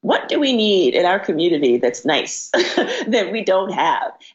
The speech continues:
And so that's when I started getting at, par-, active on, um, park re-, re-, park development, because we hadn't had a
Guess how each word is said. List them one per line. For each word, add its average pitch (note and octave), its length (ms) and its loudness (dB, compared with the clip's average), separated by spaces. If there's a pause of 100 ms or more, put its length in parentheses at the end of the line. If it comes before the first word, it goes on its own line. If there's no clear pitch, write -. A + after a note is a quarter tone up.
And G3 300 0
so F#3+ 100 -4
that's F#3 280 0
when G3+ 100 0
I F3+ 80 2
started D#3+ 300 -2
getting C#3+ 360 -2
at, - 280 -2
par-, D3+ 240 0
active D3+ 400 -2
on, D3 180 2
um, B2 260 -2 (300)
park D3+ 300 -2
re-, D#3 280 -2
re-, C#3+ 240 -4
park E3 300 -2
development, D#3+ 640 -2
because D#3 220 -6
we F3 100 0
hadn't F#3 240 0
had E3+ 240 0
a D#3+ 200 -2